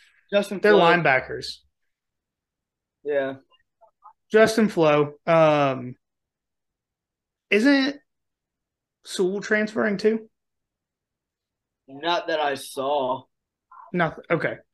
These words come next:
Speaker 2: So, I mean, if we're being honest, neither of these teams' defense is really worth a shit. So, hopefully, hopefully,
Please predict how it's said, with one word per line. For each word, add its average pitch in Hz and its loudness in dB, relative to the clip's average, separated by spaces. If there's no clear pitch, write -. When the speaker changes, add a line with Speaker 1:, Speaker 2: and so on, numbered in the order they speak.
Speaker 2:
So, 196 8
I 226 2
mean, 233 6
if - -6
we're 254 0
being 202 2
honest, 170 0
neither 185 2
of 165 0
these 147 -4
teams' 151 -6
defense 135 -4
is 127 -10
really 131 0
worth 131 -4
a - -18
shit. 139 -4
So, 120 -2
hopefully, 156 4
hopefully, 143 0